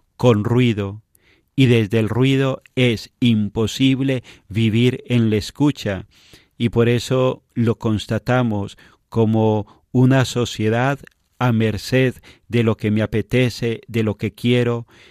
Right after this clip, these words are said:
de ese situar mi opinión y mi punto de vista como el criterio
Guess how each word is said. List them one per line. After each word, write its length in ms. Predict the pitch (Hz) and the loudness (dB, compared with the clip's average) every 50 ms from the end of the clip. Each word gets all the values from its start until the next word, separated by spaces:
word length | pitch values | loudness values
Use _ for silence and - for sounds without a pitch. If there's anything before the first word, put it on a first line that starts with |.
| _ _ _ _ | _ _ _ _
de 400 | - 101 107 120 117 113 110 - - | -6 -2 0 2 2 2 0 -2 0
ese 440 | 117 120 113 - 131 127 127 - - | 0 0 0 0 0 0 0 -2 -4
situar 640 | - - - 120 110 - - 117 127 131 135 131 117 | -8 -4 -4 -4 -2 -2 0 2 2 4 2 2 0
mi 140 | 113 113 | 0 0
opinión 480 | 113 - - 110 107 107 113 123 131 131 | 0 -2 -2 -2 0 2 2 2 2 2
y 80 | 127 120 | 0 0
mi 140 | 117 107 | -2 -2
punto 440 | - - 113 117 113 113 101 - 120 | -4 -2 -2 -2 0 -2 -2 -2 0
de 120 | 113 110 104 | 2 2 2
vista 480 | 117 131 120 - - - 127 120 113 - - - - _ | 2 0 0 -2 -4 -4 -4 -4 -4 -6 -14 -20 -20 _
como 260 | _ - 117 107 107 113 | _ 0 0 2 4 2
el 140 | 110 104 | 2 0
criterio 760 | - - 107 110 104 - - 113 113 113 120 123 120 120 - | 0 -2 -2 -2 -2 0 0 0 2 2 2 2 2 0 -2